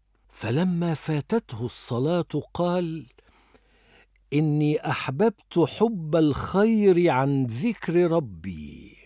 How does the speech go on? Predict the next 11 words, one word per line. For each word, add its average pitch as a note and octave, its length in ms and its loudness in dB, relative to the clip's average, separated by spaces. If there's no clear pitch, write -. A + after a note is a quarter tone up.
يعني C3 640 -2
الخيل، F#2+ 960 -4
وسماها B2 960 0
الخير G3 1040 0
لأنها D#3+ 760 0
من D3 400 2
جملة D3+ 640 2
المال D#3+ 840 0
الذي C#3 720 0
هو A#2+ 500 0
خير. E2 680 -6